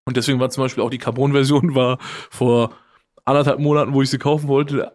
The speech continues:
im Angebot bei Amazon für zweihundertsiebzig Euro oder so.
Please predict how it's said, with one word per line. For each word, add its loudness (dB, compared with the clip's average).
im -2
Angebot 2
bei -6
Amazon 0
für 0
zweihundertsiebzig -2
Euro 0
oder 0
so. -2